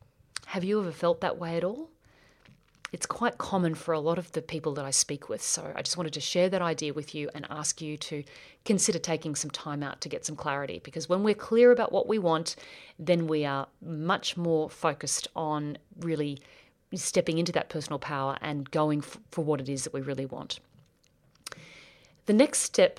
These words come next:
linked on, so we've talked about connection, we've talked about clarity. Now I want to talk to you a little bit about certainty. So certainty is definitely the next step on fr-, from clarity for me. So in summary,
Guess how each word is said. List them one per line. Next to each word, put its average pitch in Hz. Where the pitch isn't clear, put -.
linked 175
on, 170
so 180
we've 165
talked -
about -
connection, 285
we've 170
talked 165
about 143
clarity. 151
Now 196
I 285
want 320
to 269
talk -
to 208
you 196
a 175
little 185
bit 170
about 160
certainty. -
So 196
certainty 233
is 196
definitely 185
the 160
next 156
step 147
on 143
fr-, -
from 156
clarity 139
for -
me. 131
So -
in 190
summary, 214